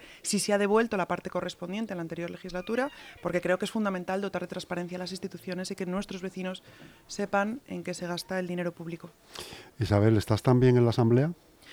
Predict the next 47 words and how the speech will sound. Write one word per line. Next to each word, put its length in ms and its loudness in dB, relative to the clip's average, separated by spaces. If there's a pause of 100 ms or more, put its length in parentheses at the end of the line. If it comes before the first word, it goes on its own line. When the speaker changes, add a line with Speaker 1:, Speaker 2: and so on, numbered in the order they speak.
Speaker 1:
Sí, 280 4
so-, 140 -4 (140)
sí, 200 -8
soy 160 -8
diputada 340 -4
de 40 0
la 80 -2
Asamblea 300 -6
de 60 -4
Madrid. 240 -2
Speaker 2:
Diputada 260 2
de 60 2
la 40 0
Asamblea 300 -4
de 80 -4
Madrid. 80 -4
Speaker 1:
Compagino 440 -4
mi 120 -6
cargo 340 -4
con 140 -6
mucho 280 -8
orgullo, 360 -4
la 100 -2
verdad, 220 -2
mucha 180 -8
responsabilidad, 640 -2
mucho 200 -6
trabajo 520 -2 (640)
y, 640 -2
y 120 -8
nada, 280 -2
y 300 -6
ahí 220 -4
estamos 280 -6
representando 600 -6
también 400 -6
los 160 -8
once 360 -8
diputados 480 -6
de 100 -8
Vox 300 -6
en, 440 -8
en 80 -6
la 60 -6
Asamblea 280 -6
de 80 -4
Madrid 240 -4